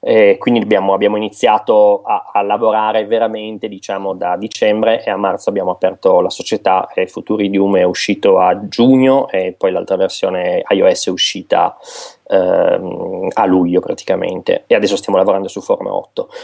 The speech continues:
Quindi diciamo che a livello di indipendenti siamo un team, eh, minuscolo, e s-, siamo di fatto noi due, più chi si occupa della musica e degli effetti sonori.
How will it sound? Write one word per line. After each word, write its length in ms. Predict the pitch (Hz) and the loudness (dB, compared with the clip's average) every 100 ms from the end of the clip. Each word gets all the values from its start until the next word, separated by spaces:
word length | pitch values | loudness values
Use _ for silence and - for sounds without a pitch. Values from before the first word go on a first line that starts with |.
| - | -4
Quindi 200 | - 131 | 0 0
diciamo 320 | 113 - 147 | 0 0 0
che 220 | - 120 | 4 4
a 40 | 113 | 4
livello 300 | 107 117 120 | 2 0 0
di 120 | 120 | -4
indipendenti 560 | 120 127 123 127 156 - | -8 -4 -2 -2 -2 -2
siamo 220 | 117 104 | -2 -2
un 120 | 104 | -6
team, 300 | - 107 104 | -8 -8 -2
eh, 340 | 104 98 95 98 | 0 2 2 0
minuscolo, 680 | 104 101 98 - 147 - _ _ _ | -2 -2 -2 2 2 0 _ _ _
e 1400 | - 101 98 95 92 98 95 92 95 - - - - - | -4 0 2 2 0 -2 -2 -4 -6 -6 -6 -8 -10 -12
s-, 200 | _ - | _ -14
siamo 260 | - - 104 | -6 -2 -2
di 80 | 104 | 0
fatto 260 | 113 - | -2 0
noi 140 | 110 110 | 0 2
due, 380 | 120 143 160 143 | 4 6 6 2
più 320 | - 101 101 | -6 -10 -10
chi 120 | - | -12
si 120 | 107 | -12
occupa 320 | 95 - 104 101 | -12 -12 -6 -4
della 160 | 98 | -2
musica 300 | 98 104 101 | -4 -6 -4
e 40 | 95 | -4
degli 140 | 98 | -6
effetti 320 | - - - | -8 -10 -8
sonori. 520 | - 104 101 120 156 | -2 0 2 2 0